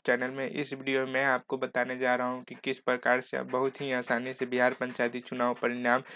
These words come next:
जिला परिषद मुखिया, पंचायत सति-, समिति, सरपंच, वार्ड पंच, आप लाइव रिजल्ट देख सकते हैं। अपने पंचायत में अब कौन जीता है, कौन हारा है, कितना वोटों के अंतराल से, बहुत ही आसानी से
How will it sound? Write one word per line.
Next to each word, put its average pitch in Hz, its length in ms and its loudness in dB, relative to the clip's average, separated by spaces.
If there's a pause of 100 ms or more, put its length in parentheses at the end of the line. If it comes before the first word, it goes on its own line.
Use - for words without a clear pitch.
(320)
जिला 131 220 8
परिषद 127 400 0
मुखिया, 127 300 2
पंचायत 120 420 2
सति-, - 440 -8
समिति, 127 600 -6
सरपंच, 120 560 0
वार्ड 123 280 6
पंच, 127 400 -2 (540)
आप 120 160 4 (480)
लाइव 127 200 10
रिजल्ट 127 380 2
देख 127 240 4
सकते 127 360 0
हैं। 127 240 2
अपने 120 300 2
पंचायत 120 600 2
में 123 320 0
अब 120 160 -2 (1500)
कौन 135 200 4
जीता 131 280 4
है, 127 160 4
कौन 127 280 2
हारा 120 300 2
है, 127 80 2
कितना 127 320 -2
वोटों 123 300 -2
के 127 120 -2
अंतराल 120 400 2
से, 127 180 -4
बहुत 123 380 -4
ही 127 40 -4
आसानी 120 320 -4
से 123 280 -8